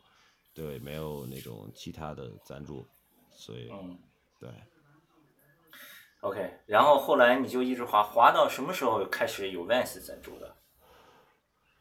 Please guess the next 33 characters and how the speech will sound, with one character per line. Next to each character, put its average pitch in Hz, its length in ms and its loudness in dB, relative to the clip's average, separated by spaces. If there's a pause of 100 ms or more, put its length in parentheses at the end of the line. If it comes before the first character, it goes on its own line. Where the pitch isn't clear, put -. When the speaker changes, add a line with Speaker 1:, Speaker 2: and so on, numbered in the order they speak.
(300)
Speaker 1:
Vans 143 480 -4
是 85 1500 -6 (100)
零 107 180 -8
Speaker 2:
零 131 120 -2
八 131 160 8
年 110 160 0
来 95 140 2
的 98 100 0
中 104 220 -8
国。 90 240 -8 (240)
Speaker 1:
零， 135 340 -6 (320)
对， 101 300 -4
零 117 180 -2
七， 135 360 -4
然 127 140 -2
后 110 220 -2
零， 110 380 -4
零 110 180 -4
八 117 220 -6
年 104 180 -6
还 90 160 -8
没 101 120 -6
有， 85 100 -6
零 117 240 0
九 113 260 -6
差 98 220 -8
不 90 60 -8
多 90 180 -6
就 80 140 -10
开 98 200 -8
始 92 200 -8
有 71 100 -8
Flow。 101 460 -8